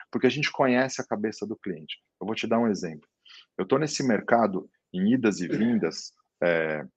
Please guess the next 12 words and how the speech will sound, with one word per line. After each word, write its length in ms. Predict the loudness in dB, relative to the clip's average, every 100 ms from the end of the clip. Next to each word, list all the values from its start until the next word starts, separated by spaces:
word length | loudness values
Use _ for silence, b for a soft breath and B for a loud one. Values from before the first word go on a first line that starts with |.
| _
mercado 400 | -6 2 2 2
de 80 | 0
marketing 500 | 2 2 0 -4 -2
aí 140 | 0
desde 380 | 4 4 2 0
noventa 440 | 0 0 0 0 -2
e 60 |
nove, 400 | 0 0 0 -4 _ _
até 160 | -10 -8
um 80 |
pouco 360 | -2 -4 -2 -4
antes, 300 | -4 -6